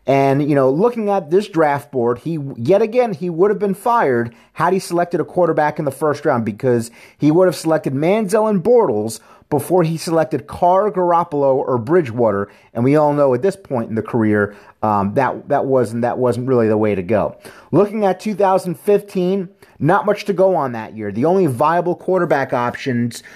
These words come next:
um, you know, were really Jameis Winston and Marcus Mariota. It's way too early in their careers, um, and they've both had some in-, inconsistencies, so you can't really say which one is the better quarterback.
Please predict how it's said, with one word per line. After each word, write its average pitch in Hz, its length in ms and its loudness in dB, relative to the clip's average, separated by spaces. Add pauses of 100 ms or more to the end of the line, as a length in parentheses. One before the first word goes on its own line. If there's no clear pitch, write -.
(180)
um, 120 480 2
you 135 100 0
know, 135 80 4
were 135 140 4
really 151 300 2
Jameis 147 420 0
Winston 156 340 -2
and 131 100 4
Marcus 131 380 0
Mariota. 123 580 0 (340)
It's 123 200 -2
way 143 260 2
too 185 220 -2
early 170 300 2
in 156 80 2
their 147 200 2
careers, 151 720 -2
um, 127 240 2
and 131 80 0
they've 127 180 2
both 165 220 0
had 147 300 -2
some 135 120 -2
in-, 139 160 0
inconsistencies, 175 1120 -2 (300)
so - 160 -6
you 165 60 2
can't 190 280 0
really 180 200 4
say 165 240 0
which 143 360 0
one 156 300 0
is 127 140 -2
the 117 80 -2
better 117 240 -2
quarterback. 165 680 0